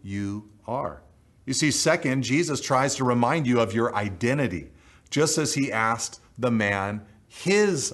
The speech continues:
identity or his name.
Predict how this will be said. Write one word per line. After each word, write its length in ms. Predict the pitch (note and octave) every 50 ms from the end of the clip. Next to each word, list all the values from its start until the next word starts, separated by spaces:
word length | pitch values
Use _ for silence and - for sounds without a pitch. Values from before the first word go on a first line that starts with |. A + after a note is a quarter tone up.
| - - G#2
identity 640 | A2 A2 A2 G2 A2 G#2 G2 G2 F#2 E2+ F#2+ G2
or 200 | A2+ B2+ B2+ B2+
his 640 | G#2+ - - D#3+ F3 F#3 F#3+ F#3+ F3+ F#3 - - - - - _ -
name. 480 | F#2+ G2 G2 F#2+ F2+ E2+ D#2 D2 C#2